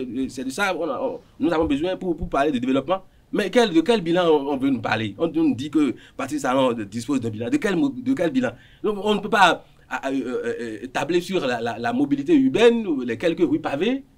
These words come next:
Pour, pour, non, mais moi, je, je, soyons conséquents. Quand vous êtes avec quelqu'un, j'ai suivi, j'ai suivi l'autre jour, euh, le, le directeur de la communication de la présidence de la République qui a, qui a dit sur R F I que, euh, on peut arrêter tout le monde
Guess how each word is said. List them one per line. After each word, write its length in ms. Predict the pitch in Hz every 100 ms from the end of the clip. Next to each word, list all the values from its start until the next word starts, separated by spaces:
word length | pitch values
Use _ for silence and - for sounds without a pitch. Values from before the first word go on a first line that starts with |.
| _ 269
Pour, 160 | 339
pour, 160 | 196 190
non, 260 | 349 320
mais 120 | 214 208
moi, 140 | 262
je, 160 | 196 185
je, 280 | 170 165 -
soyons 240 | - 220 226
conséquents. 520 | 196 196 220 185 175
Quand 140 | 180
vous 120 | 208 208
êtes 100 | 160
avec 380 | 135 139 156
quelqu'un, 400 | - 120 107 120 - -
j'ai 140 | 123
suivi, 400 | 160 151 147 120 107 _ -
j'ai 160 | 92 113
suivi 200 | 120 131
l'autre 180 | 123 -
jour, 280 | 120 113 98
euh, 60 |
le, 300 | 95 87 85 - _ _
le 80 | 104
directeur 240 | 113 117 113
de 60 |
la 100 | 104
communication 340 | 98 101 95 110
de 40 |
la 80 | 90
présidence 220 | 98 107
de 40 | 90
la 60 |
République 240 | 82 135 -
qui 120 | 117
a, 160 | 98
qui 240 | 95 113 95
a 120 | 87
dit 260 | 90 208 190
sur 280 | 240 254
R 220 | 101 107 110
F 60 |
I 100 | -
que, 260 | - 113 98 - - - 71
euh, 560 | 95 98 - - - - - _ -
on 100 | 135
peut 80 |
arrêter 320 | 135 117 - 151
tout 100 | 175
le 60 |
monde 320 | 175 320 311